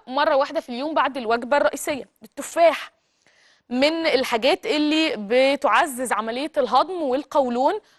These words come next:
فافضل وقت انك تاكل التفاح الصبح بدري عشان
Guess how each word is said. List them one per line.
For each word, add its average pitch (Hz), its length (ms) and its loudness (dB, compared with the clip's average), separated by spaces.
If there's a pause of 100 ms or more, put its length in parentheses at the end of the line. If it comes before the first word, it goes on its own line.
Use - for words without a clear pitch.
فافضل 302 440 0
وقت 269 260 -2
انك 262 200 -6
تاكل 285 320 -6
التفاح 269 520 -4
الصبح - 400 -6
بدري 233 360 0
عشان 277 380 -2